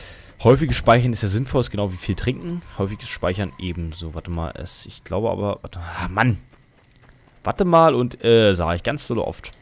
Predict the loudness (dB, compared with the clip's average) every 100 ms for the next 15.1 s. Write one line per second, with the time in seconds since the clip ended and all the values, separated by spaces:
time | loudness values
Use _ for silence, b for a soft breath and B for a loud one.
0 | _ _ -12 -4 -2 -2 -4 -6 -6 -4
1 | -6 -6 -6 -6 -10 -14 -12 -12 -10 -8
2 | -6 -6 -6 -10 -10 -12 B -8 -4 -4
3 | -4 -4 -4 -4 -6 -4 -6 -10 -14 -12
4 | -10 -10 -6 -4 -6 -8 -12 -14 -20 -20
5 | -20 -20 B B B B -20 -16 -16 -14
6 | -12 -12 -10 -10 -10 -8 -8 -8 -6 -4
7 | -6 -6 -6 -4 -4 -6 -10 -12 -12 -12
8 | -12 -12 -10 -8 -6 -6 -8 -14 -20 _
9 | _ b b b -12 -12 b b b b
10 | b b -12 -12 -12 -12 -12 -12 -16 -20
11 | B B B B B B 10 12 12 10
12 | 8 4 2 4 4 4 2 2 0 0
13 | 0 0 0 2 0 0 -2 -4 -2 -4
14 | -4 -4 -2 -2 -2 -4 -6 -8 -8 -10